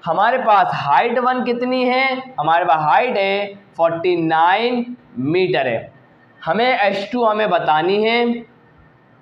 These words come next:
और टी वन हमें बताना है, टी टू हमें मालूम करना पड़ेगा क्योंकि total time हमें मालूम करना पड़ेगा।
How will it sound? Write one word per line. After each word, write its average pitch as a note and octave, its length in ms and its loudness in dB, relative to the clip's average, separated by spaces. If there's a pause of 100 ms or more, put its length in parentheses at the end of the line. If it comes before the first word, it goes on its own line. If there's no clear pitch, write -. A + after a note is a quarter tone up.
(540)
और E3+ 540 6 (180)
टी G#3 160 0
वन A#3 180 2
हमें G#3 300 0
बताना E3+ 460 2
है, A3 380 0 (1040)
टी G3 160 -2
टू G#3+ 160 0
हमें A3 180 0
मालूम F3 460 2
करना G3+ 280 0
पड़ेगा G#3+ 540 2 (160)
क्योंकि F3+ 220 -2
total F3+ 380 -2
time G3 240 0
हमें G3+ 200 0
मालूम F3 340 0
करना D#3+ 220 -2
पड़ेगा। B2+ 380 -4